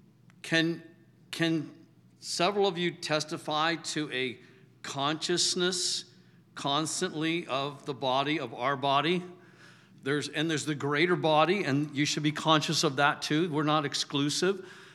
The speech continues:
But the names and the faces and the people, and you begin, it beco-, it's part of you. I mean, if you're, you're really a part of this body, which has nothing to do with anything technical, but has to do with if you're a believer and you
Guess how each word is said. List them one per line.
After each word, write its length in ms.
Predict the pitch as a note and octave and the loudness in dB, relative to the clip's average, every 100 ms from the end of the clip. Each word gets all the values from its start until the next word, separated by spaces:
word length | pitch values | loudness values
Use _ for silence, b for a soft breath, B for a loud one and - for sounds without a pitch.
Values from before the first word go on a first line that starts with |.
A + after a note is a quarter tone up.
| B B B | B B B
But 580 | A2 B2 D3+ D#3 - C#3+ | -10 0 2 0 -6 -6
the 80 | D#3 | -4
names 520 | D3 C#3 D3+ F3 E3 | 0 2 2 2 0
and 100 | F#3+ | 0
the 80 | F#3 | 0
faces 760 | F#3 D3 D3 D3 - F3+ F3+ D3 | -2 0 2 0 0 0 0 -2
and 120 | C#3 | -4
the 40 | |
people, 500 | B2+ - E3+ E3+ E3 | -4 -4 -4 0 0
and 160 | C#3 C#3 | 0 0
you 100 | C#3 | 0
begin, 540 | C3+ C3 C3+ E3 E3+ D3+ | -2 -4 2 4 4 0
it 220 | D3+ - | -4 -4
beco-, 380 | D3+ - - - | -10 -8 -8 -4
it's 400 | D3 - - - - - - | -2 -2 -2 -4 -6 -20 -20
part 280 | - F3+ D4+ | -4 -2 0
of 140 | B3 | -4
you. 140 | A#2+ - - _ _ _ _ - - - - _ - | -8 -12 -16 _ _ _ _ -20 -20 -20 -20 _ -10
I 80 | A#2+ | 0
mean, 180 | D3 D#3 | 4 4
if 120 | D3+ | 6
you're, 260 | E3+ F3 C#3+ | 6 6 4
you're 180 | D3+ D3+ | 2 2
really 560 | C3 D#3 F3+ G3 G#3 B B B B B B - - | 2 4 6 4 2 B B B B B B -20 -12
a 40 | - | -12
part 420 | - - G3 G3+ | -6 -2 0 2
of 60 | |
this 180 | F#3 F#3 | 2 0
body, 480 | D#3 F3 F#3+ D#3+ D3+ | 0 2 4 4 2
which 260 | D3 D3+ E3 | 0 0 2
has 200 | D#3 D#3+ | 2 2
nothing 280 | E3 F3 | 0 2
to 60 | E3+ | 2
do 120 | D#3+ | 2
with 220 | E3 D#3+ | 2 2
anything 640 | D#3+ E3+ D#3 F3 E3 D3+ - | 2 2 2 2 2 0 -6
technical, 600 | - F3+ G3 D#3 - D3+ | -10 -4 0 0 2 0
but 160 | C3 A2+ | 0 -2
has 300 | D#3 D3+ C#3+ | 2 2 2
to 80 | C#3+ | 0
do 220 | D3 D#3+ | 2 2
with 260 | D#3 D3 | 2 0
if 240 | D#3+ - E3+ | -2 -2 -2
you're 220 | D3+ C#3 | 0 0
a 40 | |
believer 720 | B2+ C#3 C3+ E3 E3+ E3 E3 D#3+ | -2 -4 -2 0 0 0 2 2
and 200 | D3 C#3 | 0 0
you 360 | C#3+ C#3 C3+ | 0 0 -2